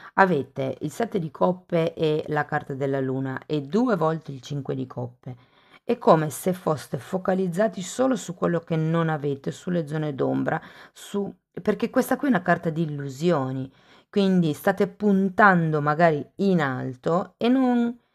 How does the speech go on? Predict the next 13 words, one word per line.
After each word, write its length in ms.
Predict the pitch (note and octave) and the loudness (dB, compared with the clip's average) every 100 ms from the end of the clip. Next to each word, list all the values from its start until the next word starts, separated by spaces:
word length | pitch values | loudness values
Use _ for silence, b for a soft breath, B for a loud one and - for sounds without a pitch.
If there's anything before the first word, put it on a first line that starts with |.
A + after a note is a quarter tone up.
| b | b
è 100 | - | -8
come 220 | A3+ C#4+ C4 | 0 4 4
se 160 | A#3 | 4
non 160 | G#3 G3 | 4 4
riusciste 380 | F#3+ G3 F#3 D3 | 2 -2 -6 -2
ad 80 | |
apprezzare 840 | D3 - D#3+ - F3 D#3 D3+ D#3 - _ | -2 -2 -6 -2 2 2 2 -2 -6 _
quello 260 | - D#3+ D3+ | 0 0 0
che 100 | D#3+ | -2
in 140 | D3+ | -2
realtà 420 | D#3 D3+ D3+ D3 | -2 -2 0 -2
già 240 | C#3+ D3+ D3 | -2 -2 0
avete 540 | D3+ C#3+ B2+ D3+ C#3+ | 0 -2 -2 -4 -4